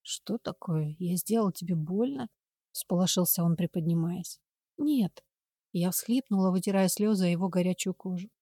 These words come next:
«Наоборот». «Тогда почему ты плачешь?» «Не знаю. Наверное, от счастья».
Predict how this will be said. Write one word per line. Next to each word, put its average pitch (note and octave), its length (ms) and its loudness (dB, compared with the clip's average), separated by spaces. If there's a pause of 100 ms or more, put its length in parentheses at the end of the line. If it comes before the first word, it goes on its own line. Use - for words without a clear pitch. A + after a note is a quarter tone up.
«Наоборот». C4 600 0 (800)
«Тогда - 260 -2
почему G3+ 400 0
ты G3 140 -6
плачешь?» - 560 -4 (840)
«Не A3+ 100 -4
знаю. A3 560 -2 (200)
Наверное, B3+ 580 4
от - 60 -10
счастья». - 540 -4